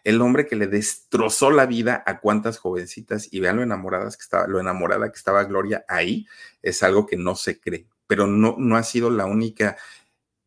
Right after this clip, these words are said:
historia, la de Gloria, les digo, con dimensiones totalmente distintas, pero a final de cuentas, pues, se, se trataba de abuso, se trat-, y, y fíjense, don Emilio conoció a Columba a los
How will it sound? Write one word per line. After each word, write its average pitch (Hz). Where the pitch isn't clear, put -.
historia, 127
la 90
de 87
Gloria, 87
les 85
digo, 107
con 104
dimensiones 104
totalmente 120
distintas, 110
pero 95
a 92
final 98
de 104
cuentas, -
pues, 98
se, -
se 104
trataba 87
de 127
abuso, 92
se -
trat-, 95
y, 127
y 127
fíjense, 123
don 131
Emilio 160
conoció 120
a 110
Columba 101
a 101
los -